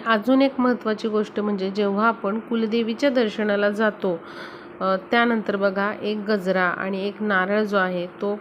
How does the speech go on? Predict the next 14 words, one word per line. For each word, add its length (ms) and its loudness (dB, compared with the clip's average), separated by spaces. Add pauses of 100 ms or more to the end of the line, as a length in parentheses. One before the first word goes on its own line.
कुलदेवीच्या 920 -2 (520)
पायाला 540 4
लावून 440 0 (300)
आपल्याला 720 0
आपल्यासोबत 800 2
घरी 380 2
आणायचं 480 -2
आहे. 340 -6
आणि, 120 -4 (800)
आणि 140 2
घरी 280 6
आणल्यानंतर 720 4
आपल्या 360 -2
देवघरामध्ये 1120 2